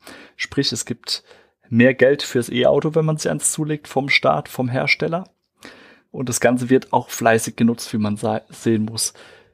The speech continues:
Woran haben wir das gesehen? Im März zweitausendzwanzig sind alleine zwölftausenddreihundertfünfundsechzig neue Anträge für den Umweltbonus gestellt worden. Meines Wissens nach so viele wie schon lange nicht mehr,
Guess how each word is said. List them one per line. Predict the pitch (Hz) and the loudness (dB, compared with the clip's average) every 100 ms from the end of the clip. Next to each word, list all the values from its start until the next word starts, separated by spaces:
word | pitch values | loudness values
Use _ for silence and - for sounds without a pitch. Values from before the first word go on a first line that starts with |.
| _ _ _ _ _ | _ _ _ _ _
Woran | - 120 127 139 | 0 2 4 2
haben | 151 | 2
wir | 160 | 2
das | 151 | 0
gesehen? | - 151 156 156 | -4 -4 -2 -2
Im | 151 127 | -4 0
März | 127 135 - | 2 2 -4
zweitausendzwanzig | 123 - 120 120 131 123 | -8 -4 -2 0 -2 -4
sind | 123 | 0
alleine | 117 117 123 127 | 0 0 0 -4
zwölftausenddreihundertfünfundsechzig | - 131 151 - - 135 131 - 127 139 147 131 - 156 165 147 120 123 - 127 117 | -8 -2 -2 -2 -2 -2 -2 0 2 2 -2 -6 -4 -4 -4 -4 -2 -2 -4 -8 2
neue | 123 131 | 4 6
Anträge | 120 127 - 107 120 | 4 0 -8 -8 -10
für | - 131 135 | -4 -2 0
den | 131 | -2
Umweltbonus | 127 120 110 - 117 110 - | -4 0 0 -2 -10 -10 -8
gestellt | - 104 - - | -8 -8 -10 -12
worden. | - 120 113 _ _ - - _ - | -16 -16 -20 _ _ -20 -20 _ -2
Meines | 110 127 143 - | 2 4 4 0
Wissens | 147 - - 131 | -4 -6 -2 0
nach | 127 | 0
so | - | -4
viele | - 127 123 117 | -4 -2 0 2
wie | 135 127 _ - | 2 2 _ -8
schon | - 117 113 | -2 0 2
lange | 107 135 151 | 2 0 -2
nicht | 151 - | -2 -2
mehr, | 156 151 151 | -2 -2 -4